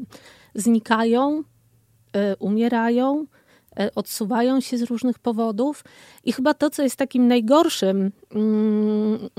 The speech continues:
problemem dotyczącym osoby mocno dojrzałe, to jest samotność. To, że w którymś momencie, e, zostajemy, mm, rzeczywiście sami,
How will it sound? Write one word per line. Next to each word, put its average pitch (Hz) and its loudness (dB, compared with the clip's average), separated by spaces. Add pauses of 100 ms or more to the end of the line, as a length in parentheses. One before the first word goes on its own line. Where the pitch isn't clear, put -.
(200)
problemem 240 2 (320)
dotyczącym 233 -4
osoby 220 -4 (920)
mocno 220 -4
dojrzałe, 208 -4
to 269 -4
jest 320 -6
samotność. 339 -2 (680)
To, 262 2
że 294 -2
w - -12
którymś 285 -4
momencie, 247 0
e, 220 0
zostajemy, 226 0 (200)
mm, 220 -2
rzeczywiście 233 -4
sami, 202 0